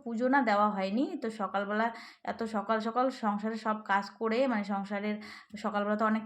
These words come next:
কাজ থাকে, সেগুলো করে রেডি হয়ে আটটার মধ্যে তো বেরিয়ে গেছি। তো সেই জন্য না সকালবেলা পুজোটা করতে পারিনি। আর দেখো পুজো করতে তো অনেকটা সময় লাগে, আর অনেক ফুল হয়েছে, আর অনেক ফুল দিয়ে পুজো করতে না আরও বেশি সময় লাগে, সেই জন্য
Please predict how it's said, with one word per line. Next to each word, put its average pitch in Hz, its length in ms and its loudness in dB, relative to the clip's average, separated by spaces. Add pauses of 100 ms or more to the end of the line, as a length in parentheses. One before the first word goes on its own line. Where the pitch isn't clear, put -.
কাজ 214 120 2 (100)
থাকে, 208 160 -6 (100)
সেগুলো 226 280 0 (120)
করে 254 140 4 (140)
রেডি 202 300 0
হয়ে 247 160 2 (140)
আটটার 214 340 -2
মধ্যে 226 240 -2 (100)
তো 254 40 2 (100)
বেরিয়ে 240 340 0
গেছি। 220 220 -2 (440)
তো 254 40 0 (120)
সেই 233 180 0
জন্য 254 120 2 (100)
না 285 60 8 (160)
সকালবেলা 202 440 2 (100)
পুজোটা 214 340 -2 (100)
করতে 208 320 -6
পারিনি। 185 260 -4 (220)
আর 190 100 -2 (120)
দেখো 180 260 -2
পুজো 202 280 -4
করতে 214 260 -2
তো 262 120 0
অনেকটা 220 240 -2 (140)
সময় 214 340 0
লাগে, 180 200 0 (440)
আর 196 80 2 (220)
অনেক 240 180 4 (160)
ফুল 254 200 2 (100)
হয়েছে, 190 240 -2 (140)
আর 208 80 4 (140)
অনেক 233 220 2
ফুল 285 200 -4
দিয়ে 269 160 0
পুজো 254 240 0
করতে 262 260 0
না 277 40 4 (160)
আরও 214 200 4
বেশি 196 160 -4 (100)
সময় 180 220 -2
লাগে, 175 160 -6 (360)
সেই 220 180 0
জন্য 247 140 2